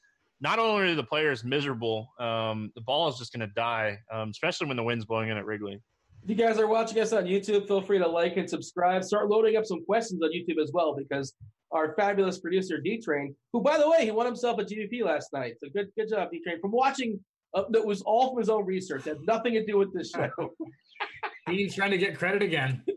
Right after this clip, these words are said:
Speaker 2: Yes.
Speaker 3: Fishing for compliments.
Speaker 2: <laughs> That's exactly what I was doing pre-show. I was waiting for it. I'm like, "Devin, anything?" Is, "You're welcome, Devin. You're wel-," no? All right. Yeah. Congratulations, Devin. Uh, yeah, so, uh, you start loading up those questions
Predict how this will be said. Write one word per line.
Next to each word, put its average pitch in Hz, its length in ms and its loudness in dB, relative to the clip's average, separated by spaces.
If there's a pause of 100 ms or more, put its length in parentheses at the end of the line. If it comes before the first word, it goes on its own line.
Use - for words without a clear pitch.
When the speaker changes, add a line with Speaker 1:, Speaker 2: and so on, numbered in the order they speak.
Speaker 2:
Yes. - 380 -2 (120)
Speaker 3:
Fishing 220 380 0
for 233 140 2
compliments. 139 600 -2 (180)
Speaker 2:
<laughs> - 180 0
That's 240 320 2
exactly 220 500 0
what 208 100 2
I 190 60 4
was 190 160 0
doing 180 340 0
pre-show. 170 500 -6 (280)
I 262 100 4
was 254 200 2
waiting 302 340 2
for 202 200 2
it. 202 40 4
I'm 190 60 0
like, 190 160 0
"Devin, 240 280 4
anything?" 220 300 2
Is, 208 120 0 (260)
"You're 165 160 -2
welcome, 247 440 2
Devin. 233 500 2 (220)
You're 180 120 -8
wel-," 214 200 -6 (120)
no? 214 440 -4
All 190 100 -8
right. 156 220 -6 (460)
Yeah. 147 160 -12
Congratulations, 196 800 2
Devin. 143 400 -8 (160)
Uh, 156 360 -4 (320)
yeah, 233 240 2
so, 208 360 2
uh, 196 40 -2
you 202 160 0
start 220 280 2
loading 202 200 4
up 202 80 0
those 185 160 -4
questions 190 260 -2